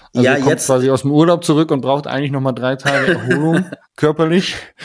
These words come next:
Speaker 2: Ja, ganz so schlimm ist's nicht. Ähm, so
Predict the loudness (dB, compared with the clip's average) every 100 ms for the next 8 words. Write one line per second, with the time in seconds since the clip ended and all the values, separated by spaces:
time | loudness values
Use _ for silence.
0 | -8 -4 -4 -4 -8 -2 -2 -2 -2 0
1 | 0 0 0 0 -4 -20 _ -4 0 2
2 | 2 0 -4 -20 -16 -2 2 4